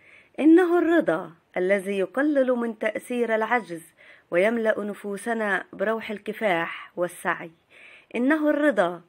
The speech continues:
الذي يملأ النفس سرورًا، فيجعل للألم مذاقًا مقبولًا. الخير كله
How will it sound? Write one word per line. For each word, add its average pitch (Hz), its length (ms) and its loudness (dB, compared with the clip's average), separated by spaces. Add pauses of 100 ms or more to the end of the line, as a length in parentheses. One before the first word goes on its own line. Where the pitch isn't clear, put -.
(400)
الذي 233 420 2
يملأ 247 360 0
النفس 233 400 -6
سرورًا، 190 720 0 (360)
فيجعل 208 600 0
للألم 196 840 -2 (160)
مذاقًا 196 640 -4
مقبولًا. 170 840 -6 (4000)
الخير 311 540 2
كله 180 680 -2